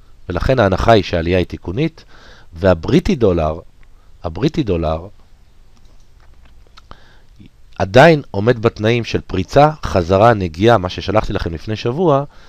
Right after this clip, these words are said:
ועקרונית צריך להמשיך לרדת. זה כמובן עניין של טווחים ועניין של סטופים וכדומה. יורו אוזי ויורו קיווי הגיעו, הגיעו ליעדי רווח שלהם.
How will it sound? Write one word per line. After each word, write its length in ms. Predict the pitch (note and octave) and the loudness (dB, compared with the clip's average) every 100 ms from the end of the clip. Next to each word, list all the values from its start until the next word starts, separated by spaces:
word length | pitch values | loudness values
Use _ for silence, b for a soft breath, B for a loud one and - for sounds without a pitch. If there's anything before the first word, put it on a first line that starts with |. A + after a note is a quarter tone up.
| b b b | b b b
ועקרונית 960 | F2 C3 C#3 - - - - G#2 A#2 B2+ | 0 2 2 -6 -14 -12 -6 -4 -4 -2
צריך 200 | G2+ G2 | -2 -2
להמשיך 320 | F2 - - | -4 -6 -4
לרדת. 440 | F#2+ A#2+ D2+ - - - - - - - b b b | -2 -2 -6 -16 -20 -20 -20 -20 -20 -20 b b b
זה 100 | F2 | -8
כמובן 400 | G#2+ G#2 G#2+ C3+ | -4 0 4 4
עניין 180 | A2 A2+ | 2 0
של 160 | - | -4
טווחים 460 | F2+ E2+ - C#3 A#2+ | -8 -6 -2 -2 -2
ועניין 200 | F2+ F#2+ | -4 -4
של 140 | F#2 | -6
סטופים 420 | E2+ - - F#2+ F2+ | -8 -6 -6 -6 -8
וכדומה. 400 | - D#2+ D2+ C#2+ - - - b b b b b b - | -8 -8 -12 -18 -20 -20 -20 b b b b b b -12
יורו 360 | G#2 F3+ F#3+ | -2 0 0
אוזי 440 | D#3+ D3 C#3 E2+ D2+ - - | 2 4 4 0 -10 -14 -16
ויורו 440 | E2 G2+ A#2 E3 E3 | -6 -4 0 0 0
קיווי 420 | - D2 C#2 E2 - b b b b b | -2 -12 -12 -14 -16 b b b b b
הגיעו, 560 | A2 F#2 C3 G#3+ A#2 - - - - - - | -4 -2 0 2 2 -2 -20 -20 -20 -20 -14
הגיעו 320 | G2 G2 F#3+ | -10 0 4
ליעדי 340 | E3 C#3 C#3+ D#3+ | 6 6 6 6
רווח 260 | E3+ D#3 | 6 2
שלהם. 240 | - D#2 | -4 -10